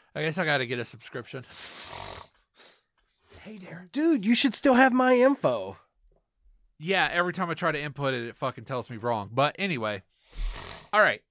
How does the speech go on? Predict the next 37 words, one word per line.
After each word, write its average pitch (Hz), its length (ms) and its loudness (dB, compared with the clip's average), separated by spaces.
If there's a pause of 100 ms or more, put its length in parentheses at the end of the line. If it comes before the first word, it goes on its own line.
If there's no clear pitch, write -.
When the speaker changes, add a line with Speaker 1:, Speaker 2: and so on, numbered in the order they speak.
(160)
Speaker 1:
Hey, 220 160 -8
buddy. 190 420 -8 (680)
All 220 80 6
right. 147 200 4 (320)
Fran, 247 600 0 (460)
for 196 200 4
once, 160 680 0 (640)
has 190 240 4
said 220 260 2
that 226 120 -2
she - 180 -2
would 220 180 0
join 220 300 0
in 226 180 0
on 127 220 -2
this, 110 380 -4 (380)
and, 160 440 4 (360)
well, 170 360 4
she - 200 -6
says 262 240 -2
she's 170 200 -6
joining 156 340 0
in 151 160 -2
a 113 60 -2
lot, 131 420 4 (360)
but 202 120 2
she 220 100 -2
never 262 220 6
fucking 240 640 0
sends 208 400 0
me 196 120 2
the 160 140 0
shit - 420 0
she 175 200 -2
wants 127 360 -2
read 113 280 0
out. 90 320 -6